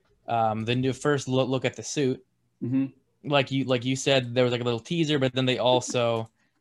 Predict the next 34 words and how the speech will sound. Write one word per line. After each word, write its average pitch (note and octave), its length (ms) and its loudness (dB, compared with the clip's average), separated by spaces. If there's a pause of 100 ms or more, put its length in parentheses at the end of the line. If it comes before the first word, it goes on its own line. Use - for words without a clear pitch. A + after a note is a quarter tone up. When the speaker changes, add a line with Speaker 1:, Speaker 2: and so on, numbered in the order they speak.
Speaker 1:
uh, A#2 220 2
had, A2+ 520 2
there C3+ 180 2
was, A#2+ 160 -4
there's C3 160 0
also B2 220 -2
been A#2 240 -2
set - 360 0
photos C#3+ 240 2
that C3 140 0
released C#3 360 -2
that A2+ 160 -2
Speaker 2:
Yeah. B2 80 2
Speaker 1:
gave, A#2+ 100 -2
like, A2 120 -4
a G#2+ 100 -4
really B2 200 0
good C#3 180 0
look. D3+ 260 0 (260)
Speaker 2:
Mm-hmm. B2+ 220 0
Speaker 1:
It - 80 -12 (160)
looks - 280 0
quite A3+ 540 0
different D#3 380 2
from B2+ 280 0
the A2 100 -2
first - 440 -4
one. - 240 -12
Speaker 2:
Yeah. A2+ 520 -2 (420)
Speaker 1:
Um, C3 320 4
I C#3 220 2
think, G#3+ 320 0
like, G3 140 4
I, E3 200 4